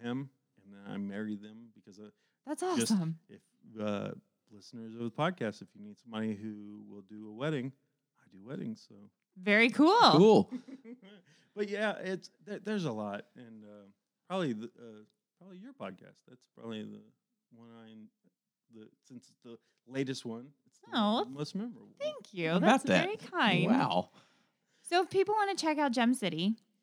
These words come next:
Speaker 2: and they wanna reach out to you and they wanna follow you and all that good junk, how do we find you?
Speaker 1: So on, you can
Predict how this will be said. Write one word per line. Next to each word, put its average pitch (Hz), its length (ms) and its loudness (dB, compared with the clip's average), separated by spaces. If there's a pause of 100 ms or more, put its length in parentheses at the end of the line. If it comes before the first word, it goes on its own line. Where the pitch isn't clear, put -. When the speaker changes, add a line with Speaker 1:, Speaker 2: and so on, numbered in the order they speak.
(140)
Speaker 2:
and 208 480 4
they 196 140 2
wanna 196 420 2
reach 226 220 -2
out 226 220 2
to 254 80 -4
you 240 100 2
and 180 100 2
they 156 60 -2
wanna 151 240 -6
follow 302 180 6
you 277 240 0
and 220 100 4
all 214 220 6
that 233 320 4
good 240 240 4
junk, 190 380 6 (240)
how 240 180 6
do 247 80 4
we 254 140 2
find 147 280 2
you? 98 240 -2 (260)
Speaker 1:
So 120 440 2 (480)
on, 127 300 0
you 120 160 2
can 107 240 -6